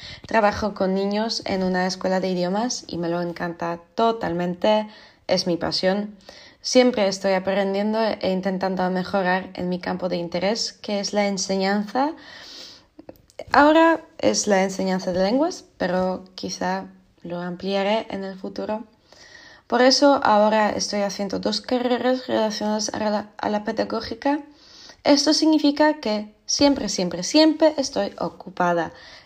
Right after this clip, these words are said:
y por eso envío las tareas de podcast a las once de la noche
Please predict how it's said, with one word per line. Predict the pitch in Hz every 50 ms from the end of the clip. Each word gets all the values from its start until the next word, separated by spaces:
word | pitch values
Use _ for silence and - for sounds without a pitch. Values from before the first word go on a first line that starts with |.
| _ -
y | 302 311
por | 311 269 240 214
eso | 226 226 220 - 247 - -
envío | 233 226 196 185 185 185 196 202
las | 196 202 196
tareas | - 175 160 160 156 175 180 175
de | - 190
podcast | - - 151 147 - - 180 180 - - -
a | 254
las | 262 254 247 - -
once | 160 156 151 - 180 170
de | - 151
la | 147 160 175
noche | 202 208 208 208 208 - - 180 170 170